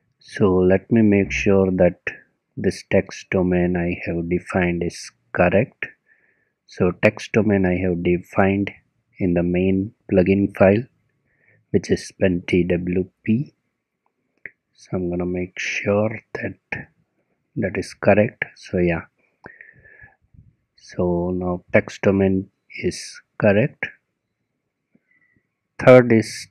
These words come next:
to create template file and save it to plugins languages directory. So, uh, how to create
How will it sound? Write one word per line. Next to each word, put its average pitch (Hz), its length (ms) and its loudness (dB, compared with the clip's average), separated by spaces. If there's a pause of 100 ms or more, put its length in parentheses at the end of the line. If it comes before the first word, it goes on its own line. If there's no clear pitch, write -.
to 104 120 -2
create - 420 2
template 101 560 2
file 110 380 4 (340)
and 90 240 -4
save 95 460 4
it - 180 -2
to 95 140 -2
plugins 92 680 0
languages 87 800 -4
directory. - 580 -4 (2250)
So, 120 520 6
uh, 95 400 6
how 110 120 6 (120)
to 127 200 6
create 98 400 2